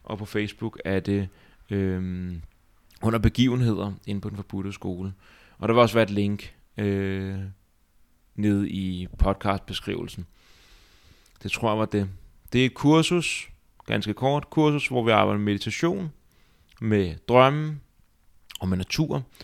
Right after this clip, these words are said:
Og det er ligesom den, altså med den ydre natur, som i naturterapi, og sådan det overordnede er ligesom, at vi prøver at finde frem til natur med stort N. Den proces, den fuldstændig naturlige proces, der er i gang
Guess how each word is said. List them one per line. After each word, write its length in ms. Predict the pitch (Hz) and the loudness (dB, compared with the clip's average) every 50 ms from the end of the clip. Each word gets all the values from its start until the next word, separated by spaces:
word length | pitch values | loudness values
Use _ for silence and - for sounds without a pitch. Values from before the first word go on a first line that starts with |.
| - - | -20 -8
Og 120 | - 127 135 | -4 0 2
det 80 | 143 | 2
er 40 | 151 | 4
ligesom 360 | 160 156 139 160 143 131 110 - _ - - _ - | 2 2 2 0 -2 -2 -4 -8 _ -20 -20 _ -6
den, 200 | - 117 113 - | -6 -6 -6 -6
altså 200 | - 107 98 101 | -8 -6 -6 -4
med 120 | 101 101 98 | -2 -2 -2
den 100 | 107 120 | -2 -4
ydre 160 | 135 143 143 | -4 -4 -4
natur, 300 | 127 - - - 113 110 | -6 -8 -8 -8 -8 -6
som 140 | 104 104 101 | -4 -4 -4
i 40 | |
naturterapi, 960 | 98 98 92 - - 147 139 - - - 117 95 98 - - - 156 - - - - - - - - - _ _ | -4 -4 -8 -6 -4 -2 -2 -2 -4 -6 -8 -8 -8 -10 -10 -10 -10 -10 -10 -16 -20 -20 -20 -20 -20 -20 _ _
og 160 | - 120 123 | -12 -10 -10
sådan 160 | - 139 131 | -8 -6 -6
det 80 | 131 - | -4 -4
overordnede 800 | 104 107 120 131 135 131 117 110 107 - 107 107 104 101 95 98 - _ - | -4 -4 -4 -4 -4 -4 -4 -6 -8 -8 -8 -8 -8 -8 -10 -12 -14 _ -10
er 120 | - 117 | -8 -6
ligesom, 380 | 120 123 117 - - 131 131 117 | -4 -4 -4 -4 -4 -6 -6 -6
at 60 | 107 | -8
vi 60 | 104 | -8
prøver 260 | 101 - - 117 120 | -10 -8 -4 -2 -2
at 60 | 123 117 | -2 -4
finde 220 | - 110 107 101 | -6 -10 -10 -10
frem 320 | - - 110 110 104 98 | -10 -8 -8 -8 -8 -6
til 300 | - - - 110 107 101 95 _ _ _ _ _ _ _ _ _ - - | -10 -8 -6 -6 -6 -8 -8 _ _ _ _ _ _ _ _ _ -18 -6
natur 400 | 113 110 - - - 143 147 123 | -4 -4 -4 -2 -2 -2 -2 -2
med 120 | 123 113 | -2 -6
stort 300 | - - 117 110 101 95 | -8 -8 -8 -8 -8 -8
N. 240 | 95 92 90 85 87 - - _ _ _ _ _ _ _ _ _ _ _ _ _ _ _ _ _ _ _ _ _ _ _ _ _ _ _ - - - - | -10 -12 -12 -14 -16 -18 -20 _ _ _ _ _ _ _ _ _ _ _ _ _ _ _ _ _ _ _ _ _ _ _ _ _ _ _ -20 -14 0 0
Den 140 | 143 143 | 0 0
proces, 540 | 143 - - 139 - - - 120 123 123 - | 0 -2 -8 -8 -6 -4 -4 -4 -4 -4 -6
den 140 | - 117 113 | -8 -8 -10
fuldstændig 380 | - - 131 123 139 120 120 - | -8 -10 -8 -8 -6 -8 -8 -10
naturlige 340 | - - 143 139 127 123 - | -6 -6 -4 -4 -4 -6 -8
proces, 340 | - 107 98 104 104 98 - | -8 -8 -6 -6 -8 -8 -8
der 100 | 104 104 | -8 -8
er 40 | |
i 40 | 98 | -8
gang 360 | - 98 98 82 - - 95 | -6 -6 -6 -6 -6 -8 -12